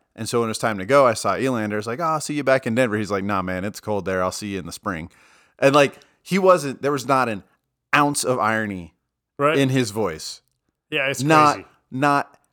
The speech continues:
Speaker 1: a single, there's no, like, "Ha, ha, ha, I'll see you, no, really, I'll see you in Jan-," like, he was dead nut serious.
Speaker 2: Yep.
Speaker 1: Like, he just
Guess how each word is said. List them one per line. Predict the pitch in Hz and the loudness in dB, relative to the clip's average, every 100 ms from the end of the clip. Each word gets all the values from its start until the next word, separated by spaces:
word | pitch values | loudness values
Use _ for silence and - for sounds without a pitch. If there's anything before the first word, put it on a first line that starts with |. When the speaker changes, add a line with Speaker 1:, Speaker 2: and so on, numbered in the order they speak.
| _ _ - | _ _ -4
Speaker 1:
a | 120 | -2
single, | - - - - 180 175 170 165 165 160 _ _ | 2 2 4 4 2 2 0 0 -2 -4 _ _
there's | 127 120 107 | 0 0 0
no, | 117 110 107 | 2 4 4
like, | 110 107 | 2 0
"Ha, | 156 160 | 0 0
ha, | 156 143 135 | 4 2 4
ha, | 143 135 135 135 127 | 4 6 6 4 4
I'll | 127 | 2
see | 131 - 127 | 0 -2 -6
you, | 131 | -4
no, | 135 135 | 2 4
really, | 135 135 135 | 4 4 4
I'll | 127 | 2
see | - 131 | 2 0
you | 127 127 | 0 0
in | |
Jan-," | 120 123 117 | -2 -2 0
like, | 113 104 - _ _ _ _ _ _ | 0 0 -6 _ _ _ _ _ _
he | - | -6
was | 139 98 | -6 -6
dead | 95 82 120 120 113 | -10 -2 2 2 0
nut | 107 - | -4 -4
serious. | - 95 78 58 | -6 -6 -8 -6
Speaker 2:
Yep. | 151 165 - | -6 -6 -6
Speaker 1:
Like, | 110 - | -6 -4
he | 120 | -4
just | 120 127 | -2 -4